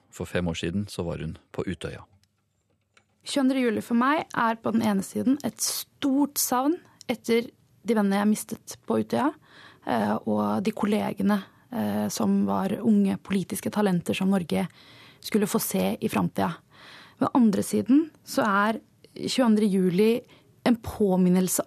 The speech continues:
Speaker 2: om at politikk virker, eh, og troen på at mennesker kan komme sammen og gjøre forskjell,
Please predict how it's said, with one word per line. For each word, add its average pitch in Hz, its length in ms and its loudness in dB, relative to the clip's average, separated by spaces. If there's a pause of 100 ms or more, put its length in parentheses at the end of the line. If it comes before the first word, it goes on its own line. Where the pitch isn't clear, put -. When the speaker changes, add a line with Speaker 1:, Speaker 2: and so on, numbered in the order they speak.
Speaker 2:
om 220 220 6 (180)
at - 380 -8 (240)
politikk - 540 -4 (100)
virker, 247 460 0 (480)
eh, 233 320 2
og 220 400 2
troen 220 640 4
på 226 320 2 (240)
at - 160 0
mennesker 214 580 2
kan 226 140 2
komme 208 180 2
sammen 202 460 2 (100)
og 240 140 0
gjøre 220 180 -2
forskjell, 269 380 0